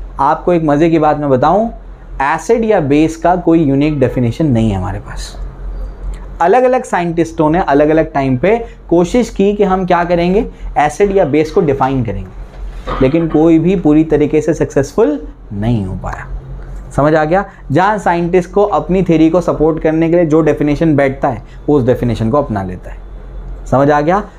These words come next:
Acid या base का कोई भी perfect definition अपने पास नहीं है। समझ आया? Clear हो गया? तो acid क्या होता है, बेस क्या होता है, अलग-अलग साइंटिस्टों ने क्या बताया, वो theoretical बातें आज के lecture में हम लोग करेंगे।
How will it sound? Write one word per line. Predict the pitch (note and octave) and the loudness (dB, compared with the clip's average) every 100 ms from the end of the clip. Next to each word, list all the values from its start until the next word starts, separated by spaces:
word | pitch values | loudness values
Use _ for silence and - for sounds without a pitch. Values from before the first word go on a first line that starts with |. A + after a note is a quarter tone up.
| - | -4
Acid | C3+ D3+ A3+ A3+ | -2 0 2 2
या | G#3+ | 2
base | E3+ D#3 D#3 | 4 0 2
का | G3 | 0
कोई | F#3 E3 E3+ | 2 2 4
भी | F3+ | 2
perfect | G3+ D3+ D3+ G3 G3 | 0 0 0 -2 0
definition | F3+ D#3 E3+ D#3+ D#3+ | -2 0 0 -2 0
अपने | E3+ D3 D3+ | 0 2 0
पास | D#3+ G3+ B3 - - - - | 2 2 0 -4 -16 -18 -6
नहीं | A2+ A2+ A2 F#2 | -2 0 0 -2
है। | F2 F2 - - - - - - - - | -6 -8 -12 -8 -8 -8 -10 -12 -12 -4
समझ | C3 C#3 | 0 2
आया? | C#3 C3 C3 - | 2 2 -2 0
Clear | C3+ C3+ | 2 4
हो | B2 | 2
गया? | A#2 - - - | 0 -6 -18 -4
तो | A#3 C4 C4+ - - | 2 2 0 -12 -4
acid | F3 G3+ C#4+ D4 | 0 0 0 0
क्या | A#3+ G#3 | 2 2
होता | F#3 F3+ F#3 | 2 2 2
है, | F#3 | 4
बेस | D3+ F#3 F3+ | 4 2 2
क्या | F3 | 0
होता | D#3 D3+ D#3 | 2 0 0
है, | D#3+ | 2
अलग-अलग | D3 E3 F3 F3 | 2 4 4 2
साइंटिस्टों | E3 C#3+ C#3 - - | 0 0 0 0 0
ने | G3+ | 0
क्या | G3 - G#3 | 0 2 4
बताया, | G#3 E3 C3 A2 B2+ - - - | 2 2 0 0 -4 -10 -18 -2
वो | F#3 | 0
theoretical | F3 D3+ D3 D#3+ D#3+ | 2 2 2 2 2
बातें | C3 B2 C3 | 2 2 2
आज | B2 A#2 | 0 2
के | B2+ | 0
lecture | C3 - A2 | -2 0 0
में | A2 | 2
हम | G#2+ | 2
लोग | F3+ G3+ - - - | 2 0 -12 -10 -6
करेंगे। | F2+ F2 - | -6 -6 -12